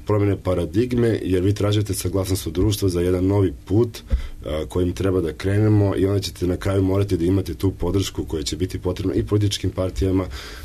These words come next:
ali i svima nama koji, a, želimo da nastavimo evropske integracije. Znači, ta potrebna pa-, potrebna pa-, promena paradigme, da shvatimo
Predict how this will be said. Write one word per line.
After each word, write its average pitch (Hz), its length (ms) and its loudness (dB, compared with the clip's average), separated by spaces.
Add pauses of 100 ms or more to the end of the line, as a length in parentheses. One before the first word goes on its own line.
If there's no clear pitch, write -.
ali 76 160 -2
i 80 40 0
svima 92 340 0
nama 87 360 0 (280)
koji, 80 300 -2
a, 78 220 -2
želimo 85 360 0
da 76 100 -4
nastavimo 73 560 -4
evropske 76 500 -4
integracije. 69 540 -4
Znači, - 120 -8
ta 107 180 0
potrebna 101 480 0
pa-, - 80 -4 (140)
potrebna 98 360 0
pa-, 87 240 -2 (400)
promena 101 340 0 (100)
paradigme, 85 540 2
da 82 120 -2
shvatimo 107 560 0